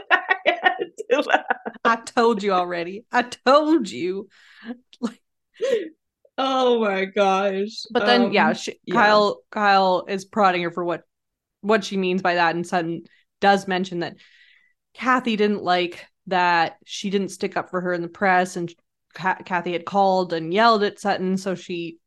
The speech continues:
Speaker 2: Sutton had texted Kyle saying, "Look, I, I know what you're going through. I, I experienced this." Um, but
Speaker 1: Mm-hmm.
Speaker 2: at this point, it's like, okay, yeah, this has gone way too far. And Sutton's like, "Yeah, we should, we should go now."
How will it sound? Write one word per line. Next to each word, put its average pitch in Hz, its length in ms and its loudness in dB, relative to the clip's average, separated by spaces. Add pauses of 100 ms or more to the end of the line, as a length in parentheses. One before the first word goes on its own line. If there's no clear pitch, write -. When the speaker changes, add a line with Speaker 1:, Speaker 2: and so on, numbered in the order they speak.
(520)
Speaker 2:
Sutton 190 260 -2
had 185 160 -6
texted 175 320 -8
Kyle 160 340 -2
saying, 151 220 -12
"Look, 156 180 -10
I, 156 320 -6
I 170 120 -6
know 170 180 -2
what 165 100 -4
you're 156 140 -8
going 160 280 -10
through. 156 300 -12
I, 95 140 -10 (120)
I 147 360 -10
experienced - 720 -14
this." - 300 -14 (500)
Um, 165 460 -4 (180)
but 175 240 -4 (340)
Speaker 1:
Mm-hmm. 196 260 -6
Speaker 2:
at 165 80 -6
this 262 160 -10
point, 294 200 4
it's 254 100 -6
like, 175 220 -2
okay, 160 260 -8
yeah, - 200 -12
this 175 120 -6
has 180 140 -8
gone 165 220 -6
way 156 160 -6
too 170 140 -6
far. 151 300 -4
And 160 140 -8
Sutton's 151 300 -10
like, - 180 -12
"Yeah, - 80 -10
we 113 140 -12
should, 190 320 -10 (560)
we 208 280 -6
should 208 220 -10
go 143 200 -8
now." 143 400 -10